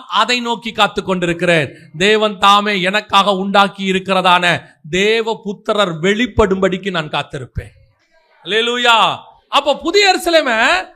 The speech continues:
எப்படி கட்டுறாங்க? அஸ்திபாரம் உள்ள நகரம்னு யாருக்கு தெரியுது? ஆபிரகாமுக்கு தெரியுது. இப்போ உங்களுக்கு எனக்கு கர்த்தர் எது வச்சிருக்கிறாரு? தேவபுத்திரர். தேவபுத்திரர் வெளிப்படும்படிக்கு சிருஷ்டிப்பு எனக்குள்ள இருந்து என்ன செய்யுது? சிருஷ்டி காத்திருக்கு. என் ஆத்மா எது காத்திருக்கு?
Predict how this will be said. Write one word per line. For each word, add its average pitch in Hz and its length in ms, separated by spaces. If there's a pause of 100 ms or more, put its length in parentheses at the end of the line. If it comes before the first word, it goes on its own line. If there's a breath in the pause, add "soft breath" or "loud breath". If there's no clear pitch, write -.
(100)
எப்படி 262 300
கட்டுறாங்க? 294 520
அஸ்திபாரம் 320 540
உள்ள 302 140
நகரம்னு 294 480
யாருக்கு 302 240
தெரியுது? 294 380 (840)
ஆபிரகாமுக்கு 311 520
தெரியுது. 262 320 (300)
இப்போ 254 240
உங்களுக்கு 320 360
எனக்கு 311 240
கர்த்தர் 285 320
எது 302 100
வச்சிருக்கிறாரு? 294 540 (400)
தேவபுத்திரர். 214 760 (760)
தேவபுத்திரர் 247 720
வெளிப்படும்படிக்கு 254 720 (380)
சிருஷ்டிப்பு 311 520
எனக்குள்ள 269 320
இருந்து 277 140
என்ன 294 100
செய்யுது? 262 240
சிருஷ்டி 247 360 (420)
காத்திருக்கு. 269 540 (260)
என் 220 180
ஆத்மா 330 280
எது 294 180
காத்திருக்கு? 269 520